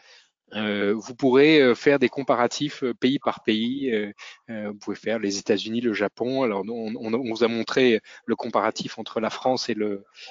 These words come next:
et le, et, et le Japon. Euh, mais c'est un, un, un site plein de, plein d'enseignements. Vous avez aussi, euh, beaucoup d'informations, euh, sur, sur, sur Wikipédia. Euh, voilà, merci, euh, à tous. Euh,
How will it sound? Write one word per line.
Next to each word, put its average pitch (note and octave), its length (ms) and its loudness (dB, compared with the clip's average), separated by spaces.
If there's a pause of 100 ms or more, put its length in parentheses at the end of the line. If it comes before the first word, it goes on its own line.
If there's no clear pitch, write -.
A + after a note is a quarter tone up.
(100)
et A2 100 -2
le, G#2 320 0
et, A2+ 300 -2
et - 40 -2
le A2+ 80 -6
Japon. A#2 340 0 (480)
Euh, G2+ 480 -2
mais G#2 100 0
c'est - 240 -2
un, A2 160 0
un, A2+ 280 0
un G#2+ 60 -2
site B2 300 -2
plein C#3+ 260 0
de, A#2 380 4
plein C#3 140 0
d'enseignements. B2+ 540 2
Vous A2 160 0
avez G#2+ 140 4
aussi, A#2 340 -2 (300)
euh, G#2+ 120 -18
beaucoup B2+ 220 -2
d'informations, A2+ 680 -2
euh, G2 60 -2
sur, - 220 -10
sur, - 200 -12
sur A#2 180 -6
Wikipédia. A2+ 560 0 (640)
Euh, G#2+ 720 4
voilà, G#2+ 180 4
merci, E3+ 520 4
euh, C#3 280 6
à C3+ 100 0
tous. - 340 -6
Euh, A2+ 300 2